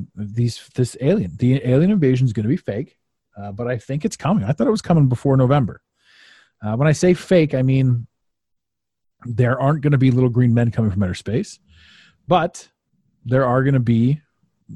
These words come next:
there are, <laughs> the likelihood is you're gonna see spaceships on the television, in the news. It's gonna be very much like the War of the Worlds radio broadcast, where everyone <laughs> thought the aliens had invaded,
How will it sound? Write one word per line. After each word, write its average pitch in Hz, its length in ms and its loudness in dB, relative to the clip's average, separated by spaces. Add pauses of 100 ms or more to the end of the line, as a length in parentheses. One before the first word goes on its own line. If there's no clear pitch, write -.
(520)
there 127 200 0
are, 131 340 2
<laughs> 156 100 -8
the 101 220 -8 (720)
likelihood 151 560 2
is 120 180 0
you're 110 120 -6
gonna 113 200 -6
see 170 200 -4
spaceships - 760 -4 (340)
on 120 160 -2
the 139 100 0
television, 131 560 0
in 127 180 2
the 143 80 4
news. 131 480 2 (340)
It's 123 140 -6
gonna 151 160 2
be 139 100 4
very 113 240 0
much 175 240 2
like 165 120 0
the 151 60 2
War 127 280 2
of 151 40 4
the 147 60 2
Worlds 135 300 0
radio 160 340 2
broadcast, 98 640 -6
where 120 140 -4
everyone 147 340 4
<laughs> - 20 8
thought 120 300 -2 (220)
the 139 200 -4
aliens 170 440 2
had 98 100 -8
invaded, 170 400 -8